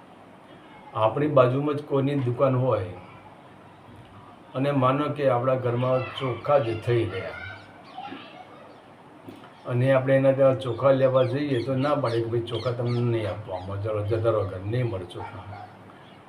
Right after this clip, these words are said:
તો આપણે એને કાલાવાલા કે, "ભાઈ, કાલાવાલા કરી પગે પડી, તને ચોખા નહીં મળે."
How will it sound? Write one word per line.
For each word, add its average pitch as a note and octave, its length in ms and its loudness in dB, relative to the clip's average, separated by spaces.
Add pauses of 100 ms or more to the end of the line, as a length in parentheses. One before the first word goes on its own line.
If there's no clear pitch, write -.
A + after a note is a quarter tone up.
(140)
તો D#3 80 0
આપણે C#3+ 260 4
એને D#3 120 2
કાલાવાલા C#3 640 6
કે, B2 140 -2 (1000)
"ભાઈ, D3 320 2
કાલાવાલા D3 680 6
કરી C3+ 240 2 (120)
પગે C#3 240 4
પડી, A#2 240 -2
તને B2+ 280 -2
ચોખા A#2+ 340 -2
નહીં A#2+ 280 0
મળે." - 200 -12